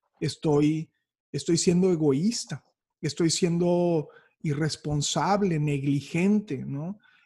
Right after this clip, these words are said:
Y eso, y eso lo, lo hemos platicado. O sea, si tú sabes algo, ¿no? Por ejemplo, lo, lo platicamos ya la vez pasada. O sea, si yo tengo la posibilidad de que mis pacientes puedan parir sabiendo su estatus covid,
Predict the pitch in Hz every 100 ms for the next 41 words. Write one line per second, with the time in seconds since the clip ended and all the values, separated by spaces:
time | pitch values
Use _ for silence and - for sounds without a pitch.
0 | - 190 190 233 214 196 156 185 254 240
1 | 202 185 175 208 214 180 180 165 160 -
2 | 165 - 247 - 240 247 226 - 190 196
3 | 202 147 120 - 175 180 160 165 170 160
4 | 147 139 151 147 160 175 175 170 170 165
5 | - 175 151 123 120 - _ _ _ _
6 | _ _ _ 147 - 180 226 233 254 254
7 | 247 240 220 165 147 - 156 143 139 135
8 | 135 127 123 _ _ _ - 139 139 139
9 | 135 - 139 123 - 156 151 147 127 -
10 | 151 151 160 170 143 131 131 123 - _
11 | _ _ _ _ _ _ _ - - 143
12 | 151 170 170 151 143 143 131 156 147 -
13 | 156 - 156 151 202